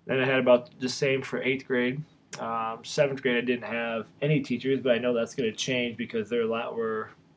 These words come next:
end up being some, some meeting times that conflicted with that.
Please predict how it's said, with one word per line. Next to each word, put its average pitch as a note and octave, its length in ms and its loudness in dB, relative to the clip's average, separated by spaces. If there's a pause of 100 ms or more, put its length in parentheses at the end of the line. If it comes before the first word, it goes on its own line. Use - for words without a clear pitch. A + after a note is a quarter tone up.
(560)
end C3 120 -2
up A#2 120 -2
being A#2 340 -4
some, G#2+ 360 -6
some A#2 200 -6
meeting A#2+ 260 0
times A2 320 -4
that A2 160 -6
conflicted G#2+ 480 -10
with G#2 220 -8
that. F2+ 240 -10